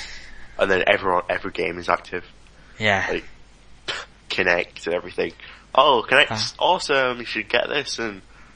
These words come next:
Speaker 2: Kinect,
Speaker 1: we're just like,
Speaker 2: yeah, I got
Speaker 1: "Why?
Speaker 2: my
Speaker 1: What?"
Speaker 2: Kinect a month later, it's like, "Kinect what?" <laughs> Bought every Kinect game there is, they're all r-,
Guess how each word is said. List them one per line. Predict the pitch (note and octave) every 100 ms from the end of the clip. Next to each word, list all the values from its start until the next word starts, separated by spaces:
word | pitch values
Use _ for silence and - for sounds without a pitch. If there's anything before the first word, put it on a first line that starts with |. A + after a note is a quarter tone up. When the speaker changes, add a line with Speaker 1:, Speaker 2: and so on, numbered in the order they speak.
| - -
Speaker 2:
Kinect, | - C#3
Speaker 1:
we're | G2+
just | - -
like, | C3+
Speaker 2:
yeah, | C3+ B2+
I | C#3
got | D3 -
Speaker 1:
"Why? | E3
Speaker 2:
my |
Speaker 1:
What?" | -
Speaker 2:
Kinect | - D3+ - - -
a | D3 D3+
month | D3+ -
later, | C#3+ D3 - E3
it's | -
like, | B2+ A#2 -
"Kinect | - D3+ - -
what?" | E3 F#3+ - - - - - - - - - - - - - -
<laughs> | F#3 D#3+ - - -
Bought | F3 E3 E3+
every | D3+ D3 D3
Kinect | - C#3 - -
game | C3+ C3+
there | C3
is, | B2 D3
they're | C#3 B2
all | B2+ B2+
r-, | A2+